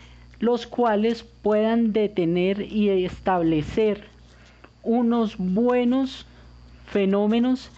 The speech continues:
de resocialización, reestructuración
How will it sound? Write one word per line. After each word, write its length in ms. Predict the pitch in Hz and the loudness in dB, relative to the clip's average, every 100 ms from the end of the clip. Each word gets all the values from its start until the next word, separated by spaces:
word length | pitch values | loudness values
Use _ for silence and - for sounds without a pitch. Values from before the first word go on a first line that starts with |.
| - | -14
de 240 | - 185 202 | -4 0 0
resocialización, 1800 | 196 185 202 196 - 202 190 - 196 180 180 180 - 160 - 226 254 247 - - - | 0 0 0 0 -2 -2 -2 0 -2 0 0 -2 -2 -4 -2 0 0 -2 -4 -18 -4
reestructuración 1500 | 202 208 202 190 - 196 190 - 190 170 156 - 220 247 | -2 0 0 -2 -2 -4 -4 -2 0 0 -2 -2 0 0